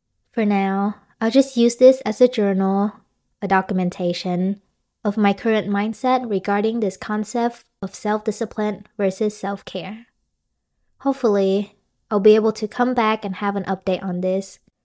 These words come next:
with the answer that I've been searching for. To anyone who relates to me in this episode, even if we don't have an answer at the moment, I hope that you won't give up on your own goals and continue to work on it whenever you have the time or energy for them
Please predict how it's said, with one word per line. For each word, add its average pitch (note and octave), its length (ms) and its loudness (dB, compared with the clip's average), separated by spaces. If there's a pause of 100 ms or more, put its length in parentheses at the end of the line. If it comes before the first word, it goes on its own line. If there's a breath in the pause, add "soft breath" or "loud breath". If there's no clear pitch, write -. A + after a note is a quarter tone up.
(160)
with - 140 -2
the - 120 -4
answer A3 460 0
that G#3+ 160 -4
I've F#3+ 220 -6
been G3 180 0
searching F3+ 460 -6
for. F#3+ 460 -6 (1040)
To - 160 -4
anyone B3+ 400 4
who B3+ 180 4
relates G#3 440 0
to - 120 -6
me G3 300 0
in F#3 100 -4
this G3+ 180 -2
episode, F#3 680 -4 (600)
even B3 260 6
if C#4+ 140 2
we A#3+ 120 8
don't A3+ 280 2
have A#3+ 260 -4
an G#3+ 100 -2
answer G3 320 -4
at G3+ 180 -6
the G#3+ 60 -4
moment, F#3 720 -2 (500)
I G#3+ 80 0
hope G3+ 320 2
that G#3 140 -2
you A3 120 2
won't A3+ 280 4
give B3+ 180 4
up A#3+ 180 4
on G#3 140 0
your G#3 180 0
own G#3 180 2
goals G3 600 0
and F#3 160 -4
continue A#3 460 2
to B3+ 120 0
work A3 340 2
on G3 200 -2
it F#3+ 220 -2
whenever G3 420 -2
you A#3 160 2
have A3 240 -6
the B3+ 80 2
time G3+ 480 -2
or F#3+ 100 -4
energy E3+ 460 -6
for D#3+ 200 -10
them E3 400 -4